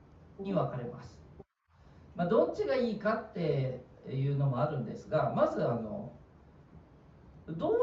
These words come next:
いう会社がこう、みんな手が上がって、課長以上ぐらい。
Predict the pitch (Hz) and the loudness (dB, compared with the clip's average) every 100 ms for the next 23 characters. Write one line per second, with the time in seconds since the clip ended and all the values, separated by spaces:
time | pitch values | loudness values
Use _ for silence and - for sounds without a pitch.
0 | 494 392 190 175 160 156 160 151 143 143 | 4 4 0 4 4 4 2 2 2 0
1 | 135 127 120 120 135 185 185 170 165 139 | 0 0 0 0 2 2 4 2 2 -2
2 | 104 101 - - 175 240 - - - - | -4 -8 -12 -10 -8 -8 -12 -20 -20 -20
3 | - - - - - - - 131 123 120 | -20 -20 -20 -20 -20 -14 -6 -6 -4 -4
4 | 107 - - - | -4 -6 -10 -12